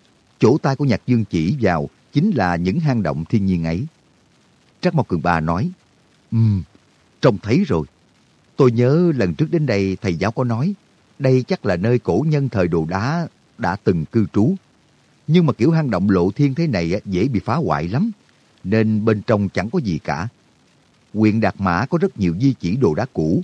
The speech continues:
đây cũng là một khu quần cư của cổ nhân đấy."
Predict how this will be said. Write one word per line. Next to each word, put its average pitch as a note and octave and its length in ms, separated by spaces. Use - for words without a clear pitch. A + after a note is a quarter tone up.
đây G#2 200
cũng B2+ 200
là G#2 100
một D#2 140
khu B2+ 280
quần F2 220
cư A#2+ 220
của G2+ 120
cổ - 220
nhân G2 220
đấy." G#2+ 160